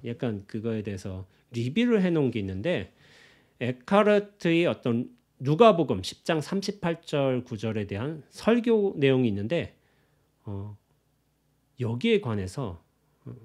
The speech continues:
언급해놓은 게 참 인상 깊어가지고 제가 한 구절만 한번 더 읽어보겠습니다. "하나님은 그 어떤 양태나 속성이 없는 순일무잡한 하나이므로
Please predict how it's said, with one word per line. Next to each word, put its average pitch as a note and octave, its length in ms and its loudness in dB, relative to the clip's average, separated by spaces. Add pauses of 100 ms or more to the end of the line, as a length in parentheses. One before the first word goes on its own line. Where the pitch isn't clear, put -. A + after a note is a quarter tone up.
언급해놓은 D3+ 520 -2
게 A2 120 -6
참 B2+ 240 -6 (340)
인상 C#3+ 320 -4
깊어가지고 A#2 440 -10
제가 G#2+ 180 -12
한 G3+ 160 -2
구절만 D#3 440 0
한번 A#2+ 240 -6
더 G#2 160 -4
읽어보겠습니다. G2+ 840 -6 (920)
"하나님은 A#3 600 8
그 F#3+ 260 4
어떤 C#3 680 0
양태나 F3+ 800 -2
속성이 F#3 560 -2
없는 C#3+ 320 2
순일무잡한 D#3+ 1040 2 (1300)
하나이므로 B2+ 500 -2